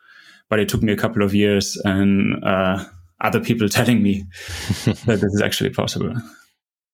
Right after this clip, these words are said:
Speaker 2: Did it feel like a risk to you to decide that this is the thing you're gonna go do?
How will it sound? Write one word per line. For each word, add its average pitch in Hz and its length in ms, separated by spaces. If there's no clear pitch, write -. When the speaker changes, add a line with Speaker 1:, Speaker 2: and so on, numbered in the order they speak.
Speaker 2:
Did 135 140
it 165 60
feel 294 180
like 269 140
a 104 60
risk 95 360
to 135 120
you 143 380
to 123 140
decide 113 440
that 104 180
this 110 200
is 113 80
the 98 80
thing 107 260
you're 110 120
gonna 104 160
go 95 160
do? 135 400